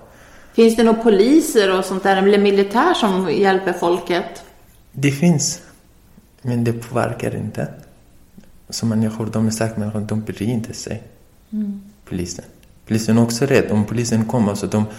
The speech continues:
Speaker 2: hotar polisen med sin familj. Så polisen kan inte någonting göra. Men det, så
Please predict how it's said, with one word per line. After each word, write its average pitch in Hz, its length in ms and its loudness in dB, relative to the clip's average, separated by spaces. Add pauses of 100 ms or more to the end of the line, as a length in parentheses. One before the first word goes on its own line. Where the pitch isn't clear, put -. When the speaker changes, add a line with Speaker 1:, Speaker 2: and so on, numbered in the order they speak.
(200)
Speaker 2:
hotar 123 420 -4
polisen 98 600 -4
med 101 160 -8
sin 104 240 -4
familj. 98 520 -4 (760)
Så - 180 -8
polisen 107 360 -4
kan 110 220 -2
inte 110 180 -4
någonting 101 420 -10
göra. - 140 -14 (260)
Men 113 140 2
det, 110 140 0 (220)
så - 280 -2